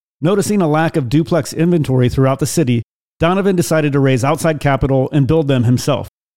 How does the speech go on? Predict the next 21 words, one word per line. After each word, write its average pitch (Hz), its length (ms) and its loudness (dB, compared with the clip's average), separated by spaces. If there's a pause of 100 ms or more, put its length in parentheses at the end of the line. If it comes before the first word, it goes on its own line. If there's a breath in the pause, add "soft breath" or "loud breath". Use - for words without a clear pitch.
which 139 140 -4
he 160 60 0
has 143 120 0
done 151 180 0
several 175 360 -2
times 151 280 0
over 143 300 2
and 135 160 0
intends 147 400 0
to 151 80 -2
get 135 160 0
into 135 180 -2
even 127 300 0
larger 151 260 0
scale 127 260 -2
projects 117 540 -4
in 135 160 -4
two 147 160 2
thousand 120 320 -2
and 113 100 -2
twenty-three. 127 580 -2